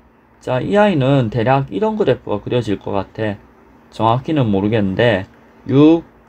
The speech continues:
이, 뭐 이런 그래프인 것 같아. 맞지? 그지?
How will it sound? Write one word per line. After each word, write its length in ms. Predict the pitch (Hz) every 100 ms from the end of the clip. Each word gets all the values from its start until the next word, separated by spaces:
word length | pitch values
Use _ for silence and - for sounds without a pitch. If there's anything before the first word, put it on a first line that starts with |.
| _ _ _
이, 360 | - 113 123 98
뭐 140 | 104 -
이런 260 | - 202
그래프인 400 | 190 104 - 101
것 60 | 92
같아. 240 | 92 -
맞지? 420 | 104 110 - 92 - -
그지? 380 | 98 98 90